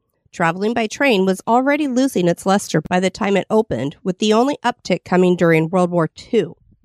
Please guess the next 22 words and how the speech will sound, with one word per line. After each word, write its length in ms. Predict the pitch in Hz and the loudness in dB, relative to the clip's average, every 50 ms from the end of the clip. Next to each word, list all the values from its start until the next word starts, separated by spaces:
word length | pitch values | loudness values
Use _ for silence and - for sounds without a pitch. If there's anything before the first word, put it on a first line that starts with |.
| _ - - - - | _ -20 -20 -18 -10
By 120 | - 190 | -6 -2
nineteen 500 | 196 196 208 226 262 - - 277 277 285 | 0 0 2 0 0 -2 -2 -2 -2 -2
sixty-two, 760 | - - 285 262 - - 240 220 - - 269 247 165 151 151 - | -2 -4 -6 -6 -6 -8 -8 -8 -4 0 0 2 2 2 0 -2
only 240 | - 180 175 180 185 | -2 -2 0 0 -2
twenty-four 520 | 180 - - 254 277 320 302 - 311 285 277 | -2 -2 -2 -2 -2 -2 -2 0 0 -2 -2
trains 440 | - - 294 294 226 170 165 - | -2 -4 -2 -2 0 -2 -4 -4
were 80 | - 185 | -8 -8
passing 400 | - - 180 165 - - 160 147 | -6 -4 -4 -4 -2 -2 -4 -2
through 200 | - 165 160 143 | 0 0 0 0
the 60 | 143 | 0
terminal. 520 | - - 160 143 143 139 135 123 - - _ _ _ _ _ _ _ _ _ | -2 -2 -2 -2 -2 -4 -6 -8 -12 -16 _ _ _ _ _ _ _ _ _
The 100 | - 180 | -4 -4
city 280 | - - - 240 294 330 | -2 0 -2 0 0 0
decided 460 | 330 330 - - 247 240 226 247 220 | -2 -2 -4 -2 -2 0 0 0 0
to 60 | 226 | 0
brainstorm 600 | 208 220 214 220 233 240 - - - 160 147 147 | 0 0 0 0 0 -2 -4 -4 -2 -2 -2 -2
some 220 | 147 - 185 175 180 | -2 -4 -2 0 0
other 180 | 170 170 165 | 0 2 0
uses 460 | 165 185 214 226 - - - 147 - - | 0 0 0 -2 -2 -2 -8 -10 -8 -6
for 120 | - 147 | -6 -6
the 100 | 143 165 | -4 -2
building. 440 | 160 175 175 170 160 156 - - | 0 0 0 0 -2 -6 -16 -20